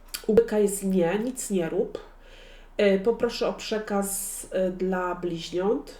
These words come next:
Na tak. Poproszę o przekaz dla raczka. U raka jest też: "Nie". Niesprzyjająca, słuchajcie, to też może być niesprzyjająca energia, tak? Bo ja tutaj widzę, e, rak ma piątkę mieczy, więc być może coś jest niesprzyjającego.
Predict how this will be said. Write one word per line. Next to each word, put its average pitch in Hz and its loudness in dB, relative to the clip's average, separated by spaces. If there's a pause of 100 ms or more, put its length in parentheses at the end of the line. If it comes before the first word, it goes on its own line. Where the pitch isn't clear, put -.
(380)
Na 190 0
tak. 175 -8 (720)
Poproszę 240 0
o - -2
przekaz 202 -4
dla 185 -4
raczka. 190 -4 (100)
U 226 0
raka 208 -2
jest 180 -6
też: 190 -2
"Nie". 165 -4 (680)
Niesprzyjająca, 262 4
słuchajcie, 254 0
to 226 -2
też 247 -2
może 240 -2
być 220 -6
niesprzyjająca 247 0
energia, 214 2
tak? 208 2
Bo 208 2
ja 208 0
tutaj 214 0
widzę, 214 0 (140)
e, 196 6
rak 226 -2
ma 196 0
piątkę 214 -2
mieczy, 208 2
więc 208 -2
być 220 -4
może 214 2
coś 214 -6
jest 208 -2
niesprzyjającego. 208 0